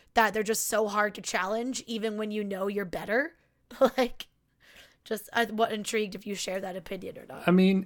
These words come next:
Speaker 2: it happens all the time. Like, it's one of the reasons monopolies are so hard to break. I talk about all the time, like, whenever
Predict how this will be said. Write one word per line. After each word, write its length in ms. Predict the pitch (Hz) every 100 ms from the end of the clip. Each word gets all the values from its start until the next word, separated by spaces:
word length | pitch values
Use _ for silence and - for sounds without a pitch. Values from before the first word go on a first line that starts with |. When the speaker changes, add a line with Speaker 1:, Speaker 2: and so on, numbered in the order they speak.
| -
Speaker 2:
it 140 | 170
happens 680 | 151 165 - 196 190 185 -
all 240 | 135 131
the 100 | 131
time. 400 | 131 120 120 127
Like, 240 | 123 113 -
it's 240 | 147 -
one 120 | 185
of 40 | 214
the 60 |
reasons 480 | 196 202 185 175 135
monopolies 580 | 120 117 117 139 131 120
are 60 |
so 240 | 113 123 113
hard 240 | 120 117
to 60 | 110
break. 440 | - 110 107 -
I 100 | 113
talk 280 | 110 147 143
about 180 | 180 165
all 120 | 143
the 100 | 135
time, 380 | 135 123 123 123
like, 240 | 107 -
whenever 400 | 117 120 143 131